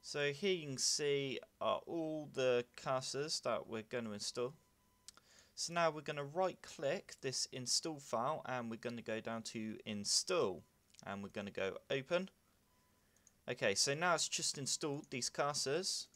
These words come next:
We're gonna go back to our desktop and we're gonna right click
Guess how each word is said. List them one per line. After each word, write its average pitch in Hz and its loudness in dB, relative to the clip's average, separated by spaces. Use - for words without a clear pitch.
We're 123 -6
gonna 127 -4
go 131 4
back 170 0
to - -6
our 139 0
desktop 143 0
and 110 -2
we're 110 -6
gonna 110 -4
right 139 2
click - -4